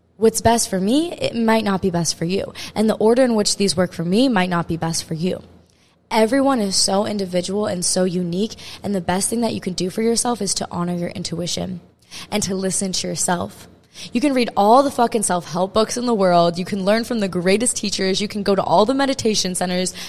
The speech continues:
and learn from amazing people. That is so helpful. And I think that we should all do that. We should all learn. But then we come back to discernment. What does my intuition say that I need?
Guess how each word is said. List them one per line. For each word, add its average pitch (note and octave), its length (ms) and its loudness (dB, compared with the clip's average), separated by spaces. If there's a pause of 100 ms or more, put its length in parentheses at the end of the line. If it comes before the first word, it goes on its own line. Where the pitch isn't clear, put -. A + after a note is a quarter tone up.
and F#3 160 -6
learn F#3 180 -2
from G3 240 0
amazing F#3+ 500 -2
people. E3+ 320 -6
That F3+ 140 2
is G3 180 -2 (240)
so D#4+ 280 4
helpful. - 500 -6 (320)
And A3 80 2
I G#3+ 40 2
think C4+ 160 -2
that G#3 140 2
we G3+ 80 0
should F#3 160 -2
all G3 240 2
do G3+ 160 -2
that. F#3 180 2
We F3+ 60 0
should F#3 260 -4
all F#3 260 4 (240)
learn. F3+ 560 -2
But F#3 140 -4
then G#3+ 120 4
we B3 100 2
come A3 160 -2
back F#3 240 -2
to F3 100 -6
discernment. F#3 600 -2 (1300)
What G#3 180 0
does B3 120 4
my A#3+ 140 0
intuition F#3 600 -2
say F3 180 -2
that F#3+ 140 -8
I F#3+ 80 -6
need? G3+ 320 -10